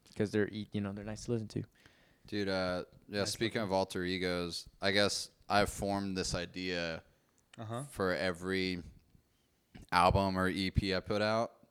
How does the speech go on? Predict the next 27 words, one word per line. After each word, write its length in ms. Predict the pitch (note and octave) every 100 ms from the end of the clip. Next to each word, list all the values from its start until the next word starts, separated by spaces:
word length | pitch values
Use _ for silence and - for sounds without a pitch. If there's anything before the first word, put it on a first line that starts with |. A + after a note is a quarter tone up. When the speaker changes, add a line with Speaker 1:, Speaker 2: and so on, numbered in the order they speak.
| _ _ _ _ _ _ _ _ -
Speaker 2:
Like, 180 | F#2
so 140 | - A2
my 140 | A2
E 160 | G#2 G2+
P 220 | - G2+
is 100 | F2+
gonna 160 | G2+ F#2
be 80 |
called 240 | F2 G2 F2
Homesick. 720 | F2 F#2 F#2 - A#2 A#2 - - _ _ _ _ _ -
Speaker 3:
Cool. 220 | G#2+ A2+ - _ _ -
Speaker 2:
And 420 | F#2 F#2 F2+ F2
I 80 | F#2+
wanna 220 | G2 G2
do 240 | F#2 F#2+ F#2
Homesick 720 | - G2 F#2 - F#2 E2+ - _ _ -
Part 380 | F#2 E2+ - -
Two. 360 | - E2+ A#1+ - _ _ _ _ _ _ _ -
I'll 160 | E2+
call 280 | D#2+ - F2+
it 120 | E2 -
Part 300 | F2+ E2 -
Two, 420 | F#2+ F2 E2 D#2+
but 260 | - F2+ -
it 180 | G2 F#2
will 180 | F#2 E2+
be 320 | F#2 F2+